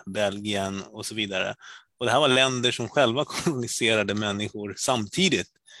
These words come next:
i, i, i resten av världen. Ta Storbritannien, Frankrike som exempel då. Eh, men, eh, en annan sak, en annan del av det här, det är ju att avgöra vilka människor det är som,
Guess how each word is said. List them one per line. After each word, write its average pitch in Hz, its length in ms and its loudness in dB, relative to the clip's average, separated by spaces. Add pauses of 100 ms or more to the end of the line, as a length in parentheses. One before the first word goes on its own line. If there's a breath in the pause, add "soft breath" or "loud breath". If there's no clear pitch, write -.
(180 loud breath)
i, 104 400 0
i, 104 200 -2
i 104 40 0
resten 101 320 0
av 98 60 -10
världen. 92 320 -6
Ta 101 140 -10
Storbritannien, 95 680 -8
Frankrike - 380 -12
som - 140 -12
exempel - 400 -12
då. - 100 -14 (720 loud breath)
Eh, 101 440 6 (240)
men, 123 320 2 (420)
eh, 117 240 4 (220)
en 127 80 2
annan 156 360 4 (240)
sak, - 360 -4 (380)
en 123 80 -2
annan 139 220 4
del 117 200 2
av 107 60 -2
det 95 60 -4
här, 98 80 -2
det 117 80 0
är 139 40 0
ju 143 60 2
att 117 180 -2
avgöra 104 460 -2 (260)
vilka 135 360 -4
människor 117 460 -4
det 110 160 -2
är 101 260 -2
som, - 220 -6